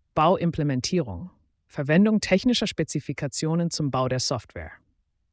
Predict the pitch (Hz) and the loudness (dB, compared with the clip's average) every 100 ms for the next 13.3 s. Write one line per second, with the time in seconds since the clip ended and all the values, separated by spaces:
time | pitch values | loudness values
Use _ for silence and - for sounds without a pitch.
0 | - 170 - 185 170 107 - _ _ _ | 0 0 2 4 4 2 -8 _ _ _
1 | _ - 147 165 151 143 143 139 - 107 | _ 0 2 2 0 -2 -4 -6 -8 -8
2 | 85 - _ _ _ _ _ 196 233 - | -10 -14 _ _ _ _ _ 2 2 2
3 | 185 190 170 160 165 - 143 156 - 160 | 4 6 4 4 2 0 2 2 2 0
4 | 143 143 135 139 135 - - 110 110 117 | 2 2 2 4 2 0 -2 -4 -4 -4
5 | - 127 - - 90 85 - _ _ _ | -2 -2 -2 -8 -8 -10 -14 _ _ _
6 | _ - 196 127 95 101 - - _ _ | _ 4 4 4 -2 -6 -12 -16 _ _
7 | _ _ _ - 147 156 226 233 190 151 | _ _ _ -2 -2 2 2 2 0 -2
8 | 131 120 120 135 - 135 135 180 - - | -2 0 -2 -4 -6 -2 0 0 -2 -6
9 | 147 - 123 - 117 - 131 139 147 - | -6 -6 -8 -6 -6 -4 -4 -4 -4 -6
10 | 151 151 131 - 156 160 165 - - _ | -2 -2 -4 -4 -2 0 -2 -10 -20 _
11 | 151 165 214 247 - 156 147 143 139 139 | -4 0 2 2 4 0 0 -2 -4 -4
12 | 120 - 151 151 - 139 127 120 101 - | -4 -4 -4 -6 -6 -6 -4 -6 -8 -14
13 | 87 - | -16 -16